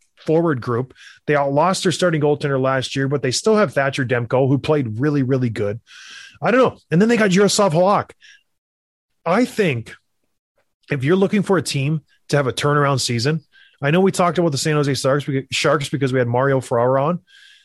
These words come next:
Vancouver, who had such high expectations last year,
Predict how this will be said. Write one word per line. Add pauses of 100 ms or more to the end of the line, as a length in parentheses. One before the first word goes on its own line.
(260)
Vancouver, (160)
who
had
such
high
expectations
last
year,